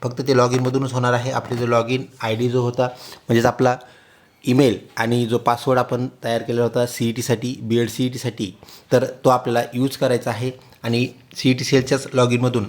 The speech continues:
आपल्याला ते करायचं आहे. विद्यार्थी मित्रो, log in फॅसिलिटी कुठे आहे ते आपण चेक करूया. तर आपण आता बॅक आलो आहोत. बॅक आल्यानंतर आपण इथे पाहू शकता सीईटी एक्झामिनेशन पोर्टल, त्याला आपल्याला क्लिक करायचं आहे.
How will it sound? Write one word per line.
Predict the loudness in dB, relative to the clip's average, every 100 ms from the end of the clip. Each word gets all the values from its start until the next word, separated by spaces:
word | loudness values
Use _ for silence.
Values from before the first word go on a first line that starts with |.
| -4
आपल्याला | -2 0 0
ते | -2 -6 -14 -20 -4
करायचं | 2 2 2 0
आहे. | -2 -6 -14 _ _ _ _ _ -20 -20 _ _ _ _ _ -6
विद्यार्थी | -2 0
मित्रो, | 0 2 2 0 2
log | 4
in | 4 2
फॅसिलिटी | 2 0 -4 -4
कुठे | -4 0
आहे | 0 0
ते | -2
आपण | -2 -6 -10
चेक | -6 -4 -2
करूया. | 0 0 -2 -8 -20 -20 -4
तर | 0
आपण | 2 2
आता | 2 0 0
बॅक | 0 2 4 2
आलो | 2
आहोत. | 0 -2 -8 -12
बॅक | -2 0 2
आल्यानंतर | 2 2 0 -4 -6 -8 -20 -12 -4
आपण | -2 0
इथे | 0 2
पाहू | 2 2
शकता | 0 -4 -4 -4 -10 -20 -20 _ _
सीईटी | -2 0 2
एक्झामिनेशन | 2 4 2 2 -2 -4 -6 0
पोर्टल, | 2 4 2 0 -4 -2
त्याला | 2 2
आपल्याला | 0 -2
क्लिक | -2 -4 -6 0
करायचं | 2 2 0
आहे. | -2 -4